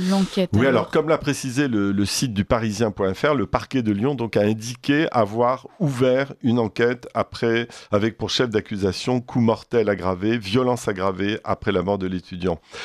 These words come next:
Speaker 2: Les violences sont aggravées par trois circonstances, de réunion, d'usage d'armes et de mise en cause dont le visage est dissimulé.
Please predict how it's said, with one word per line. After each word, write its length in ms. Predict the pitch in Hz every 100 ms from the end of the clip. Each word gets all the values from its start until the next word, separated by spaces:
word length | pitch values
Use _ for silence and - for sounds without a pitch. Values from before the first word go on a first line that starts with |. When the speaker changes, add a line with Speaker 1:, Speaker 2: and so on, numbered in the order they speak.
| -
Speaker 2:
Les 100 | 98
violences 400 | 92 117 120 123
sont 200 | - 107 - -
aggravées 540 | 117 107 101 117 120
par 180 | 123 98
trois 200 | - 135
circonstances, 800 | 120 - - 107 - 120 127 160 - - - _ -
de 140 | 90
réunion, 640 | 139 139 139 135 131 147 185 _
d'usage 420 | 98 131 127 117
d'armes 340 | 101 104 120 - -
et 100 | 117
de 140 | 95
mise 400 | 101 127 190 190
en 120 | 117 98
cause 460 | - 110 120 135 - _
dont 180 | 101 113
le 100 | 107
visage 480 | 95 92 101 104 98
est 60 |
dissimulé. 600 | 92 95 - 98 95 87